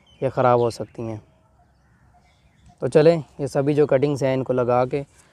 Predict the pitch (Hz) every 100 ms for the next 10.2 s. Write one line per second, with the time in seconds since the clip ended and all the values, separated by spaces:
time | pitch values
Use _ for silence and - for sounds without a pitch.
0 | _ - 127 127 120 123 - 120 120 113
1 | 117 113 117 _ _ _ _ - 175 196
2 | 196 190 160 156 156 170 147 - 147 156
3 | - 151 143 147 156 156 160 151 135 135
4 | 135 143 135 123 117 127 - 135 139 135
5 | 147 127 127 135 160 165 - _ 139 135
6 | 139 139 143 143 139 135 127 127 139 151
7 | 151 151 135 - - - _ _ _ _
8 | - - 135 139 135 147 135 120 143 147
9 | 135 131 131 135 127 127 127 147 139 -
10 | 117 107